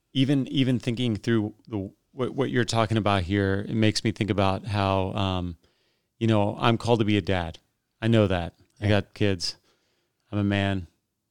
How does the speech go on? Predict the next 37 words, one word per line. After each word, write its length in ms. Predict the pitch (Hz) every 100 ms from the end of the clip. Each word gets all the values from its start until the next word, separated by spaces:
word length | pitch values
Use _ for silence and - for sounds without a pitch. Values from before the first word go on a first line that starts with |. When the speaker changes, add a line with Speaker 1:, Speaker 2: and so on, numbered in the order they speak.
| _ _ -
Speaker 1:
I'm 100 | 107
a 60 | 101
dad. 300 | 98 87 - _ _ _ _ -
And, 320 | 117 110 -
and 180 | - 117
so, 160 | - 113
but 140 | 110
that 140 | 123 117
vocation 500 | 117 - 120 - 113
is 140 | 90
not, 240 | 104 101 107 -
uh, 400 | 107 95 92 92 -
it's 120 | -
not 140 | 110
sealed 340 | - - 120 101
off. 300 | 95 98 101
And, 200 | 123 113
and 140 | 139 117
in 60 |
fact, 280 | 104 113 104
it's 100 | 95
dynamic 500 | - 104 104 107 104
because 320 | - 101 107 98
every 280 | 113 104 98
day 400 | 104 104 95 95
is 200 | 104 -
a 60 |
question 400 | - 113 101 104
of, 300 | 95 95 - _ _ _ _ _ -
uh, 80 | 92
what 180 | 98 107
kind 220 | 120 107
of, 80 | 90 - _
what 100 | 120
kind 160 | - 110
of 120 | 85
dad 480 | 107 104 101 98